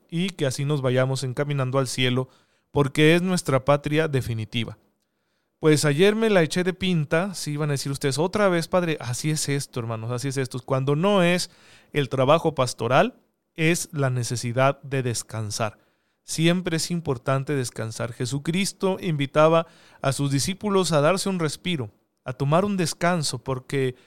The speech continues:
el trabajo no cesa, no termina, la mies siempre será mucha,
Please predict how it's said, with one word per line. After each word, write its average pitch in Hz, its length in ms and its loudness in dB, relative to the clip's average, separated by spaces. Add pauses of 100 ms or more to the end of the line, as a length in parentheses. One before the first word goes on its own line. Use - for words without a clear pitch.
(460)
el 139 260 0
trabajo 180 480 4
no 180 320 0
cesa, 170 420 0
no 151 140 -2
termina, 170 520 -2
la 127 120 -2
mies 139 300 -4
siempre 151 520 -4
será 123 440 -6
mucha, 147 580 0